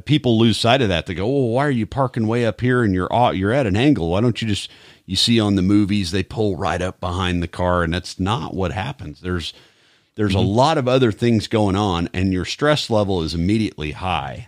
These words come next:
Speaker 1: That was probably my last, my last two years in a police car. The most stress that I had, it, outside of responding to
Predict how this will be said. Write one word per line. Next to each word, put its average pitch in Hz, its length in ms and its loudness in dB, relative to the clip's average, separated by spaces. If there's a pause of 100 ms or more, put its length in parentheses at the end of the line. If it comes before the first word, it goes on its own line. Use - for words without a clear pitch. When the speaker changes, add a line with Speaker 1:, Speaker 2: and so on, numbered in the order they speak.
Speaker 1:
That 117 180 0
was 127 160 -2
probably 120 720 2 (500)
my 113 160 -2
last, 123 720 0 (340)
my 120 180 -2
last 123 380 0
two 143 180 2
years 120 400 2
in 104 100 2
a 104 60 -2
police 107 360 -2
car. 117 400 -4 (640)
The 90 200 -2
most 104 560 4
stress 110 480 -2
that 98 120 -4
I 90 140 0
had, 85 520 -2 (260)
it, - 360 -4
outside 117 520 0
of 85 120 -4
responding 104 760 -2
to 92 500 0